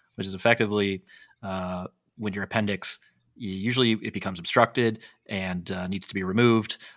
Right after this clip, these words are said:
Uh, sometimes you can treat it with antibiotics. That's a whole nother podcast. We'll save that for our <laughs> surgical fellow.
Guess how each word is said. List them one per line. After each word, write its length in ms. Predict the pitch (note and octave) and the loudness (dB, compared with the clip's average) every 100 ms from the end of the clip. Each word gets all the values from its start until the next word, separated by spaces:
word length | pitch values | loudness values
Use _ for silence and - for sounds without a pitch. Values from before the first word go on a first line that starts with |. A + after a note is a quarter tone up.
| - | -16
Uh, 460 | F#2+ F#2 F#2 F#2 F#2 | -4 -2 -2 -4 -4
sometimes 440 | F#2 - F#2 F#2+ | -6 -6 -6 -6
you 60 | - | -6
can 80 | - | -4
treat 120 | G#2 | -4
it 40 | |
with 80 | F#2 | -4
antibiotics. 720 | F#2 - F#2 A#2 A2 G#2 - - | -8 -4 6 8 8 2 -4 -2
That's 180 | G2+ - | -2 -2
a 80 | F#2+ | -6
whole 260 | - G#2+ | 0 0
nother 200 | G2+ G#2 | 0 0
podcast. 600 | G2+ G2+ G2+ G#2 G2 - - | 0 -2 -2 -2 -2 -6 -8
We'll 80 | |
save 220 | G2 G#2 F#2+ | -4 -4 -4
that 140 | G2+ | -6
for 160 | - G2+ | -4 -2
our 160 | G2+ - - - - - | -2 -2 -2 -6 -8 -2
<laughs> 400 | E4+ - C#4 - | -2 -2 -4 -6
surgical 480 | - - C3 A#2 B2 | 0 6 8 8 2
fellow. 400 | - A2+ A2 G#2 | 6 8 8 4